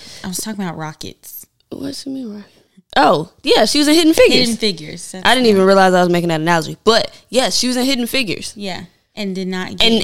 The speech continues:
Speaker 2: and
Speaker 1: recognition.
Speaker 2: wasn't Kevin Costner in Hidden Figures?
Speaker 1: Yeah, some white
Speaker 2: And
Speaker 1: man.
Speaker 2: he got more recognition. He wasn't even a
Speaker 1: He wasn't
Speaker 2: starring role.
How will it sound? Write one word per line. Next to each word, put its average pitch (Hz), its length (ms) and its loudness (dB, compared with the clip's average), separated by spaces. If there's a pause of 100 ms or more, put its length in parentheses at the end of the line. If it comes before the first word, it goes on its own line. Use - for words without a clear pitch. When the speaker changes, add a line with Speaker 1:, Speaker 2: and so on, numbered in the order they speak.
Speaker 2:
and 220 160 6
Speaker 1:
recognition. 180 280 -2
Speaker 2:
wasn't 277 280 2
Kevin 233 240 2
Costner 254 400 2
in 254 180 -4
Hidden 262 200 -2
Figures? 269 420 -6 (680)
Speaker 1:
Yeah, 190 260 -8
some 202 260 -8
white 180 200 -6
Speaker 2:
And 196 120 4
Speaker 1:
man. 185 80 0
Speaker 2:
he 254 280 4
got 208 260 4
more 202 240 0
recognition. 190 500 -2
He 294 40 4
wasn't 262 240 2
even 214 240 2
a 190 200 4
Speaker 1:
He 269 300 2
wasn't 359 80 2
Speaker 2:
starring 208 580 4
role. 196 560 2